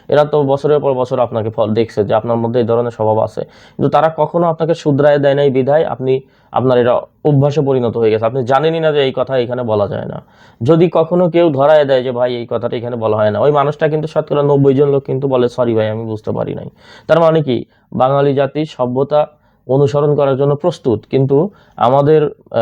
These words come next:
মানে রাষ্ট্রীয় যে কাঠামো সেটার মধ্যে এই জিনিসটা শেখানো হয় না। আমাদেরকে যদি স-, মানে, আহ, শিশু শ্রেণী থেকে শুরু করে মাস্টার্স পর্যন্ত আলাদা একটা সাবজেক্টের মাধ্যমে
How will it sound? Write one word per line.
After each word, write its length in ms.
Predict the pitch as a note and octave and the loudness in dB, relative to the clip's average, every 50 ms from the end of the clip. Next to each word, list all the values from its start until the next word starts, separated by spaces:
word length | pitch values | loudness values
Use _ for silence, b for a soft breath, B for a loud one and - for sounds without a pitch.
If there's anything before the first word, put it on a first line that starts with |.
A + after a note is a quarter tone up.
| A2+ A2 A2 G#2 G#2 - - A2 A2 A2 - | 2 2 2 0 0 -2 -4 -6 -6 -4 -4
মানে 260 | B2 A#2+ A2+ A#2+ A#2+ | -2 0 0 2 2
রাষ্ট্রীয় 540 | A2 A#2 B2+ B2+ B2+ - - - C#3 C#3 C3+ | 2 2 2 0 0 -4 -4 0 0 2 2
যে 300 | A#2+ C3+ C3+ C3 B2+ A#2+ - - | 2 2 2 2 0 -2 -4 -4
কাঠামো 500 | B2 A2+ - - C3+ C3+ C3 C3 B2+ B2+ b b b b b b b | -6 -6 -4 -4 -6 -2 -2 -2 -4 -4 b b b b b b b
সেটার 400 | - - - C#3+ C#3 C#3+ C3 C3 | -10 -2 0 0 2 2 0 0
মধ্যে 420 | B2+ B2 A#2+ A2+ B2 C#3+ D#3 - - | -2 -2 -2 0 0 0 0 0 0
এই 180 | A#2+ B2+ C3 A#2+ | 0 0 0 0
জিনিসটা 480 | A2+ A#2+ A#2+ A#2+ C3 - - C3+ C3+ | 0 -2 -2 -2 -4 -6 -4 -4 -4
শেখানো 420 | C3+ - - B2+ A#2+ D3 C3+ C3 A2 | -4 -4 -6 -4 -2 -2 0 0 0
হয় 160 | G#2 - - | 0 -2 -4
না। 180 | - - G#2+ - _ b b b b b b b b b _ _ _ _ _ _ _ | -6 -10 -10 -12 _ b b b b b b b b b _ _ _ _ _ _ _
আমাদেরকে 480 | - - B2+ D3+ E3 D#3+ F3+ E3 - F3+ | -2 0 2 2 2 2 2 2 2 2
যদি 320 | E3+ F3 F3 E3 F3+ F#3 | 2 2 2 4 2 2
স-, 140 | F3+ - - | 2 0 -2
মানে, 480 | - B2 B2+ C3 C3+ C#3 C#3 C3+ C3 A2+ | -2 0 2 2 2 2 2 2 2 0
আহ, 440 | E2 E2 D#2+ D#2 B1 A#1 A#1+ E2 C3 | 0 0 -2 0 0 -2 -4 -6 -6
শিশু 340 | - - - D3+ - F#3 | -6 -2 -2 -2 0 0
শ্রেণী 280 | E3 D#3+ F3+ F3+ F3+ F3 | -2 0 2 2 2 2
থেকে 220 | D3+ E3+ D#3+ E3+ | 2 0 0 0
শুরু 240 | D#3 - D#3+ D#3 D#3 | 0 0 2 0 2
করে 160 | D#3 D#3 D#3 | 2 2 0
মাস্টার্স 400 | D#3 C#3+ C3+ C3+ - - D3 - | 0 0 -2 -4 -4 -6 -6 -4
পর্যন্ত 500 | - D3+ D3 C#3 C#3+ C#3+ C3+ C3 - C#3 C#3 B B B B B B B | -2 -2 -2 0 0 0 -2 0 -2 -2 -4 B B B B B B B
আলাদা 340 | B A2 A#2+ C3 C#3 C#3 C#3+ | B 0 2 2 2 2 0
একটা 180 | C#3 - C#3+ | -2 -2 -8
সাবজেক্টের 560 | C#3 - - A#2 A#2 A#2+ C3+ D#3 D#3 - D#3+ D3+ | -8 -4 -6 -6 -4 -2 -2 -2 0 0 -2 0
মাধ্যমে 500 | D3 C#3+ C3 B2 C3 C3+ C3+ B2+ B2 | 0 0 0 0 0 0 0 0 -2